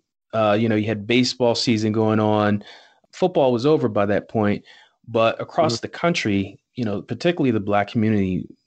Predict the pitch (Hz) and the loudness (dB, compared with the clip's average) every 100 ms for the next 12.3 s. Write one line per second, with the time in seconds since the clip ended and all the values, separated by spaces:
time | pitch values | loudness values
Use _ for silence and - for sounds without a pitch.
0 | - - _ - 113 98 117 127 110 110 | -20 -20 _ -8 -4 -2 0 2 2 0
1 | - 107 - - 117 104 92 98 104 98 | 0 -4 -6 -2 2 2 0 0 0 0
2 | 71 67 - - - - _ - 110 120 | -4 -10 -14 -18 -20 -20 _ -6 -2 0
3 | 113 104 110 - - 101 - - - - | 0 0 -2 -2 -2 -2 -2 -6 -4 0
4 | 151 127 90 104 - - 123 107 104 - | 2 4 0 -4 -10 -4 0 0 -2 0
5 | 123 117 - 104 101 98 87 - 95 95 | 0 0 -2 -2 0 0 -2 -2 -2 0
6 | 92 90 _ _ _ _ - 107 95 92 | -2 -4 _ _ _ _ -8 -4 -2 0
7 | 101 - - _ _ _ - - 123 - | -2 -4 -10 _ _ _ -10 -2 -2 0
8 | 110 80 - - _ - 90 67 - _ | -2 -2 -4 -12 _ -2 -2 -4 -12 _
9 | _ 113 101 107 95 95 92 95 95 95 | _ -4 -2 -2 -2 -2 -4 0 0 -2
10 | 92 - 139 98 90 - - - _ - | -4 -2 0 2 0 -6 -20 -20 _ -4
11 | 123 117 113 110 131 113 110 285 294 110 | 2 2 2 -2 -6 -6 -2 -2 -2 0
12 | 101 98 90 | 2 2 -2